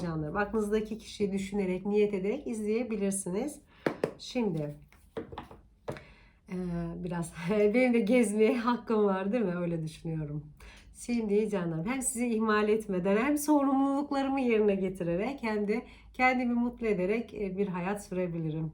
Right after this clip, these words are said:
değil mi? Şimdi canlarım, e, gelelim aklınızdaki kişinin size karşı duyguları nelerdir bakalım. Kendi ruhuna dönmüş.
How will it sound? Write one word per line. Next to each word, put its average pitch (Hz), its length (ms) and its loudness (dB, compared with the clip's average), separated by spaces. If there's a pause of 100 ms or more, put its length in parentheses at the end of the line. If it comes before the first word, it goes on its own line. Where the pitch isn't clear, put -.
değil 202 220 0
mi? 143 220 -8 (300)
Şimdi 220 540 -2
canlarım, 151 480 -4 (600)
e, 185 360 -4
gelelim 220 400 2
aklınızdaki 208 680 2
kişinin 160 440 -6
size 277 380 -8
karşı 233 560 0
duyguları 175 760 0
nelerdir 156 640 -4
bakalım. 147 420 -10 (1700)
Kendi 185 420 -2
ruhuna 196 500 0
dönmüş. 147 560 -4